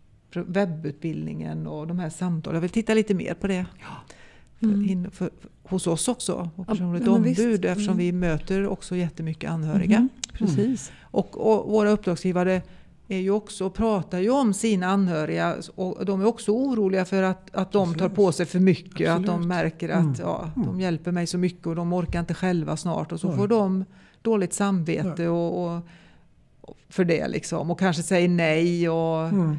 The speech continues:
Speaker 1: inte svarar i telefon
Speaker 3: Nej.
Speaker 1: och för att försöka bryta det, men då blir det ändå mer oro och sådär, så att,
Speaker 3: Precis.
Speaker 1: ja, det är en viktig
Speaker 3: Mm.
Speaker 1: fråga. Mm. Anhöriga behöver stöd.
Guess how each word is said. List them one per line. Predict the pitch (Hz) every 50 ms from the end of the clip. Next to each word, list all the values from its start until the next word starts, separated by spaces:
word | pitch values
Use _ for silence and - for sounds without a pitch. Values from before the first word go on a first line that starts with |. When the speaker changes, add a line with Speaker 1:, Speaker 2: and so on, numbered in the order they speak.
| 151 - -
Speaker 1:
inte | 190 185 180 - 160
svarar | - - 190 190 180 165 156 160 165
i | 160
telefon | 165 175 165 170 165 - 190 180 165
Speaker 3:
Nej. | 196 202 180 165
Speaker 1:
och | 175 165
för | 180 190
att | 180 -
försöka | 196 170 - 180 - 180 175
bryta | 160 175 190 196 202 185 156 - - - 190
det, | 202 220 202 180
men | 175 180 180 185 170 - - - - - - -
då | 175
blir | 175 180 185 185
det | 190
ändå | 190 196 190 180 175 170 180
mer | 190 202 196 180 165 170 165 160 170
oro | 190 190 170 160 151 160
och | - 160 156
sådär, | - 180 170 156
så | 139 180
att, | 170 175
Speaker 3:
Precis. | - 160 - -
Speaker 1:
ja, | 180 185 180 180 185 196
det | 208
är | 202 196 196 202
en | 208 208
viktig | 220 208 - - - - 220 226 208 - - - -
Speaker 3:
Mm. | 185 165 147 143 139 143 - - - - - - - - _ _ _ _ _ _
Speaker 1:
fråga. | - - 220 214 196 175 165 170 185 170 - - - - - - - - _ _ _ -
Mm. | 208 214 220 202 196 185 175 - - - - - - _ _ - - _ - - - - -
Anhöriga | - 196 190 180 170 175 175 180 180 180 175
behöver | 165 180 185 180 180 170 165 160 165 175 180 180 160 151 - - - - - - _ _ _ _ -
stöd. | - - - - 226 202 - 107 - 208